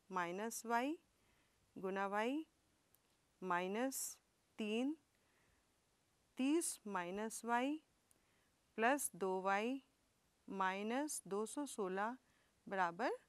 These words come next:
शून्य। इसको सरल कर लेंगे, तीस वाई माइनस वाई की घात दो माइनस नब्बे प्लस तीन वाई प्लस दो वाई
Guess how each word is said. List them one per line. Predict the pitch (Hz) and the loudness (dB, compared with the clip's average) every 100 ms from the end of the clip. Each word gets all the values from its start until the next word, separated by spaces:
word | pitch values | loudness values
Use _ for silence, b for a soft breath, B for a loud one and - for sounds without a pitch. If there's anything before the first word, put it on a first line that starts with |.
| - | -14
शून्य। | - 254 175 139 - _ _ - b b b b b b _ _ - | -2 0 0 -2 -8 _ _ -20 b b b b b b _ _ -8
इसको | 202 - 220 233 247 - _ | -6 -4 -2 -2 -4 -10 _
सरल | - 196 190 208 | -6 -2 -2 -4
कर | 214 202 | -6 -2
लेंगे, | 226 240 294 349 - _ | 0 2 0 -2 -8 _
तीस | 208 202 196 - | -6 -4 -4 -2
वाई | 214 226 285 330 b b b b - | 0 0 0 -4 b b b b -10
माइनस | 196 185 185 208 254 285 - - _ _ - | -4 -4 -2 -2 -2 -2 -4 -6 _ _ -12
वाई | 185 180 185 | -4 -4 -4
की | - | -6
घात | 190 202 185 | -2 0 0
दो | 175 214 269 320 b b b b - | -2 -2 -4 -6 b b b b -10
माइनस | 190 185 185 196 220 262 - - - _ _ - | -2 0 0 -2 -2 -2 -2 -4 -8 _ _ -8
नब्बे | 185 185 175 226 254 320 - b b b b _ _ | -2 0 0 0 2 0 -6 b b b b _ _
प्लस | 214 208 247 - - - - _ _ _ - | 4 4 4 2 0 0 -4 _ _ _ -4
तीन | 208 208 | 0 0
वाई | 214 233 254 285 - b b b b b _ | 2 2 4 0 -6 b b b b b _
प्लस | 202 196 190 - | 2 2 2 -6
दो | 160 190 214 | -4 -2 0
वाई | 226 247 277 302 | 2 4 4 0